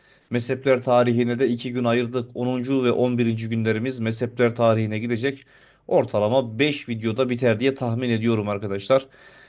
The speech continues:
Ee, inşallah bu şekilde ilerler. Şimdi değerli arkadaşlar,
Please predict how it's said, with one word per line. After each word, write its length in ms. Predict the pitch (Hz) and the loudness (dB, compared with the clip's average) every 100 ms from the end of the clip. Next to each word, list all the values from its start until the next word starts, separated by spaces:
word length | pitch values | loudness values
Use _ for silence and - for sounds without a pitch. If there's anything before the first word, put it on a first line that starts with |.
| _ _ - | _ _ -2
Ee, 440 | 113 107 107 107 - | 0 2 0 -2 -2
inşallah 540 | 139 - 107 127 120 | -6 -2 -2 -2 -4
bu 60 | 127 | -8
şekilde 440 | 120 110 110 123 | -8 -4 -4 -2
ilerler. 420 | 123 117 110 113 113 _ - _ | 0 2 2 0 -2 _ -20 _
Şimdi 260 | - 156 160 | -14 -6 2
değerli 240 | 156 156 | 4 6
arkadaşlar, 600 | 160 156 147 147 151 135 | 4 4 0 2 2 2